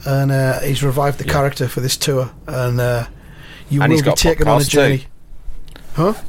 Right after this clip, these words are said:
Speaker 2: He's, he, he does a podcast as Clinton Baptiste
Speaker 1: Yeah, he
Speaker 2: as
Speaker 1: does,
Speaker 2: well.
Speaker 1: that's true, yeah.
Speaker 2: Yeah.
Speaker 1: It's all going really well. And the,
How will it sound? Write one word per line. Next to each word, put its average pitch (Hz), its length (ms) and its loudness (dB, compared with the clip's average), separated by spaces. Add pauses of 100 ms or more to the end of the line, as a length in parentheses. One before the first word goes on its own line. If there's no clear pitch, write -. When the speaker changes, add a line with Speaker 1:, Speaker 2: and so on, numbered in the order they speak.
(120)
Speaker 2:
He's, 101 180 -2 (180)
he, 117 160 0
he 123 80 -2
does 117 200 0
a 107 40 -8
podcast - 580 -2
as 92 140 -6
Clinton 90 360 -2
Baptiste 95 280 0
Speaker 1:
Yeah, 202 100 6 (100)
he 143 60 -2
Speaker 2:
as 139 80 0
Speaker 1:
does, - 20 2
Speaker 2:
well. 113 180 4
Speaker 1:
that's 156 180 -2
true, 180 320 0
yeah. 170 200 0 (600)
Speaker 2:
Yeah. - 180 -2
Speaker 1:
It's - 120 -4
all 170 100 2
going 156 220 0
really 156 240 2
well. 147 360 0
And 156 120 -2
the, - 100 -6